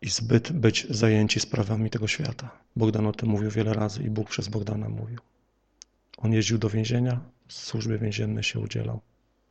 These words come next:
Jeździł do ośrodków. Nawet jak był w Kanadzie,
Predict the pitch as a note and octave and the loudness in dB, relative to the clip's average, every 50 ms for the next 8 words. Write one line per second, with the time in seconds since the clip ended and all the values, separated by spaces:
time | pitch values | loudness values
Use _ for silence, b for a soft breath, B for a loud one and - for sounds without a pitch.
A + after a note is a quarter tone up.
0 | _ _ _ _ _ _ B B B B B B _ _ _ _ _ _ _ - | _ _ _ _ _ _ B B B B B B _ _ _ _ _ _ _ 0
1 | C3+ A#2 A2 G#2+ - A2 G#2+ G#2+ A2 G2+ - - - - - - - - A#2 - | 4 4 6 6 6 2 4 4 2 2 2 0 -2 -2 -4 -6 -8 -10 -10 -10
2 | - - - _ _ _ - - C3 B2 C3 - B2+ A#2 A#2 B2+ A#2+ - - C3 | -10 -16 -20 _ _ _ 2 4 8 8 8 8 8 8 8 6 6 6 6 8
3 | B2 B2 B2 A2+ A2 A#2 A2+ A#2+ | 8 10 8 8 6 4 2 0